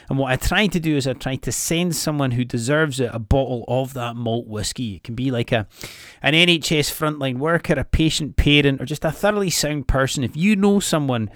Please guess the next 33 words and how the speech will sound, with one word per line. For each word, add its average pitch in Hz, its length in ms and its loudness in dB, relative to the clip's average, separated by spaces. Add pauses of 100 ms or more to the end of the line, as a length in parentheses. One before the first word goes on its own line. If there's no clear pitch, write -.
(220)
who 131 100 -4
you 143 220 0
think 147 380 -2
deserves 127 420 -2
a 113 60 -4
bottle 139 280 -2
of 123 80 -2
whiskey 120 340 -2
and 110 100 -4
it - 20 -4
would 104 60 -6
be 113 80 -2
an 110 80 -2
amazing 139 460 4
wee 123 100 0
surprise - 480 -2
for - 80 -10
them, 104 120 -8
then 110 140 -8
you 120 60 -10
can 120 260 -6
nominate 123 380 0
someone. 107 260 -6
I'll 92 60 -10
tell 123 240 -4
you 131 80 -2
how 113 100 -2
to 110 140 -8
do 113 140 -2
that 101 160 -6
in 104 80 -8
a - 20 -6
minute. 98 300 -10